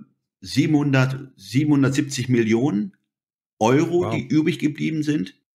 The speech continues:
Speaker 2: Okay, das ist natürlich, das ist ein, das ist ein, das ist ein sehr interessantes Beispiel. Ja, das ist wirklich eigenartig.
Speaker 1: Ja, ja, nein, ja,
Speaker 2: Also
Speaker 1: aber
Speaker 2: auf,
Speaker 1: man,
Speaker 2: auf,
Speaker 1: man,
Speaker 2: auf
Speaker 1: man
Speaker 2: der einen
Speaker 1: sieht den,
Speaker 2: Seite
Speaker 1: man, man sieht den Erfolg, ne, den, den so eine,
Speaker 2: Ja.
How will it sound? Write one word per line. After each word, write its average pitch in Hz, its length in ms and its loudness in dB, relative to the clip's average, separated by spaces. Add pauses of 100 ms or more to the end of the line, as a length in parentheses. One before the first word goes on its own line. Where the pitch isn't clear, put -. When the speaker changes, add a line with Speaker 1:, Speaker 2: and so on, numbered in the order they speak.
(100)
Speaker 2:
Okay, 107 220 0
das 110 140 0
ist - 60 0
natürlich, 131 240 0
das 117 160 -2
ist 104 60 -8
ein, 117 40 -8 (140)
das 107 60 -2
ist 110 100 0
ein, 120 160 -4
das 123 120 0
ist - 40 -6
ein 113 160 -4
sehr 110 220 2
interessantes 107 460 -6
Beispiel. 95 360 -4
Ja, 110 100 2
das 95 220 -8
ist 98 160 -6
wirklich - 240 -8
eigenartig. 98 360 -2
Speaker 1:
Ja, 107 80 -2
ja, 127 140 2
nein, 139 220 2 (240)
ja, 127 260 0
Speaker 2:
Also 104 200 0
Speaker 1:
aber 101 60 0
Speaker 2:
auf, 104 60 -4
Speaker 1:
man, 113 120 0
Speaker 2:
auf, 107 60 0
Speaker 1:
man, 123 140 2
Speaker 2:
auf - 120 -2
Speaker 1:
man 127 100 4
Speaker 2:
der 107 40 0
einen 110 140 2
Speaker 1:
sieht 135 40 2
den, 127 60 2
Speaker 2:
Seite 110 200 0
Speaker 1:
man, 113 80 2
man 107 100 2
sieht 135 140 2
den 143 120 2
Erfolg, 110 520 0
ne, 127 180 2
den, 127 400 0
den 127 160 0
so 113 100 0
eine, 113 320 -2
Speaker 2:
Ja. 104 160 -6